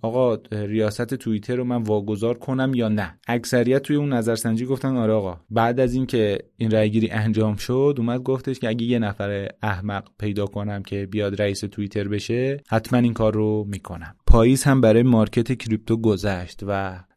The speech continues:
نوبت به زمستون رسید. زمستون کریپتو تو سال بیست بیست و دو واقعاً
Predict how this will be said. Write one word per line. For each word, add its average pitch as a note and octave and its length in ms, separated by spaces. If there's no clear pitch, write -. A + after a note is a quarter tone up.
نوبت G#2+ 440
به A2+ 280
زمستون G#2 640
رسید. - 400
زمستون A#2+ 520
کریپتو A#2 500
تو A2 120
سال A2 280
بیست A2 240
بیست G#2+ 200
و A2 60
دو G#2+ 120
واقعاً G2+ 560